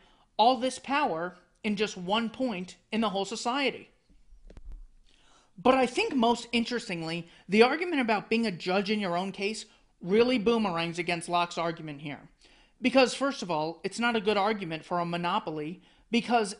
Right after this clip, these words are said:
it's a fallacy to argue from "everyone should submit their disputes to a third party"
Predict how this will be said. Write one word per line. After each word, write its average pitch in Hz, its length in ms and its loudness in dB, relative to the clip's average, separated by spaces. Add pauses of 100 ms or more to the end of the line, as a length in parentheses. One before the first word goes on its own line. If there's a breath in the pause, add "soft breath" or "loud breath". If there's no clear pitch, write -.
it's 240 160 4
a 233 40 0
fallacy 240 540 0
to 220 140 -8
argue 208 360 -2
from 175 360 -6 (400 soft breath)
"everyone 311 420 2
should 277 260 -2
submit 240 480 -2
their 214 120 0
disputes 180 540 -4
to 196 180 -4
a 185 40 -4
third 185 360 -4
party" 214 500 2